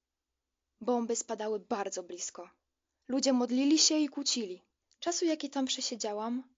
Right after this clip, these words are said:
odrętwiała i bezmyślna, nie umiałabym określić.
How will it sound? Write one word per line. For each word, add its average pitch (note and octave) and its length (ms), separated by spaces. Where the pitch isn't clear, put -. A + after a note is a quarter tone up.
odrętwiała A3+ 720
i A3+ 120
bezmyślna, A#3 720
nie A#3+ 160
umiałabym A3+ 440
określić. - 640